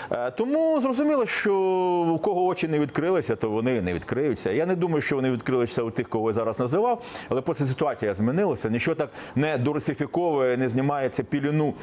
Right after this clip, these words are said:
е, проросійської риторики і проросійської, е,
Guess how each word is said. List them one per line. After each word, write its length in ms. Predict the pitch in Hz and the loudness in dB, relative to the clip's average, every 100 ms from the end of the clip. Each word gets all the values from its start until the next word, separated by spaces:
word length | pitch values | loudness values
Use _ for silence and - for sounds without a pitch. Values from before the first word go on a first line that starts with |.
| - - - | -16 -12 -6
е, 340 | 117 117 117 | -2 0 -2
проросійської 640 | 113 139 135 151 - 147 135 | -2 -2 0 -2 0 0 0
риторики 580 | 135 151 135 113 123 | 0 0 0 0 -2
і 40 | 120 | -2
проросійської, 760 | 123 127 123 143 123 127 | 0 -2 0 -2 0 0
е, 40 | 123 | 0